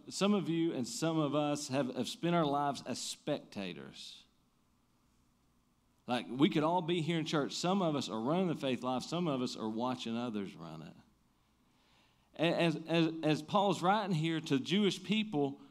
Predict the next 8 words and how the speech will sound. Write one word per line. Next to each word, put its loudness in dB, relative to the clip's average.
who 8
have 2
never, 0
maybe 2
not -2
got 2
off 2
the 2